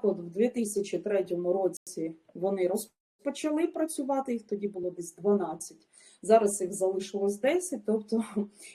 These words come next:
і ті компанії, які пішли з ринку, вони просто передали портфель своїх клієнтів в інші компанії, і за цей час просто компанії укр-, укрупились, так?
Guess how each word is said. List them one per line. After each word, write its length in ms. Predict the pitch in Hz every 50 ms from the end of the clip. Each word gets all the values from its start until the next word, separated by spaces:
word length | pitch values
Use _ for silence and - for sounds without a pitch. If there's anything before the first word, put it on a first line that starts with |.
| -
і 180 | 226 233 240 208
ті 280 | 208 - 247 254 240
компанії, 580 | 208 - 196 190 185 - 196 190 185 180 175 175
які 300 | 180 196 202 202 220 208
пішли 420 | 208 233 254 - - 311 320 339
з 100 | 339 -
ринку, 400 | 254 254 269 262 262 254 - 196
вони 380 | 170 180 180 185 208 240 247 240 - _ _ _ _ _ _
просто 520 | - 190 226 262 - - - 214 202 196 - - _ _ _ -
передали 680 | 220 240 240 233 214 202 165 185 185 214 220 208 202 -
портфель 500 | - - - 175 - - - 208 196 185
своїх 420 | - - - 175 180 196 208 -
клієнтів 600 | - 220 220 226 262 294 311 311 311 - 226 202 185
в 160 | 185 190 - -
інші 440 | 208 233 247 240 - - 208 196
компанії, 840 | - - 185 208 202 208 214 233 262 294 311 302 277 233 - - 208
і 140 | 233 233 214
за 200 | - 180 170 175
цей 320 | - - - 190 185 180
час 360 | - - 226 220 220 240 226
просто 360 | - - 180 185 196 - 180
компанії 540 | - - 165 160 - - 196 202 196 180 175
укр-, 340 | 175 190 - - 214 196 202 - _ - 175 - -
укрупились, 920 | - 220 214 208 - - 214 220 214 214 - 160 - - - - - - - -
так? 200 | - 208 240 233